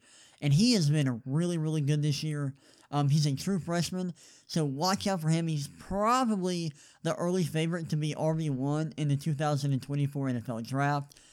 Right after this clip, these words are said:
He's been balling out as a true freshman. Shout out to him. Zach Charbonnet has been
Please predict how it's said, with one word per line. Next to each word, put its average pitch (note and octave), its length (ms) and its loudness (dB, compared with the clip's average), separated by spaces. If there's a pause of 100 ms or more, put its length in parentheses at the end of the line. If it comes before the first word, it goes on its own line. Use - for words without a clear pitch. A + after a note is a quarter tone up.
(180)
He's F3+ 180 0
been D#3+ 240 0
balling C#3+ 340 0
out C#3 300 -2
as C#3+ 180 0
a C3 60 -4
true C#3+ 220 0
freshman. C3+ 560 -4 (360)
Shout D3+ 200 0
out D3 100 0
to B2+ 60 2
him. C#3+ 260 4 (360)
Zach E3+ 220 0
Charbonnet E3 640 0 (440)
has D3 280 2
been D#3 300 2